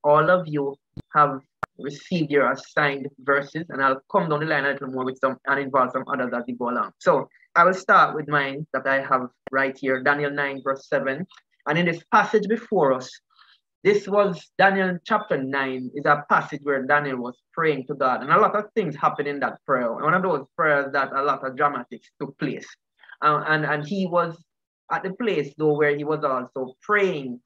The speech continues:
for himself and his, and the nation of Israel, and really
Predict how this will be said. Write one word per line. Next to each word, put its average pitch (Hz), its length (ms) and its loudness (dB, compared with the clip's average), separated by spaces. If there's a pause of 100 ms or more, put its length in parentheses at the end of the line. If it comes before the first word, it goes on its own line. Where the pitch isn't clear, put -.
(120)
for 135 340 0 (120)
himself 214 600 0 (120)
and 143 280 -6
his, 143 140 -12 (180)
and 139 160 -4
the 147 60 -4
nation 139 400 -4
of 135 120 0 (100)
Israel, 127 460 -6
and 131 340 -6
really 156 640 0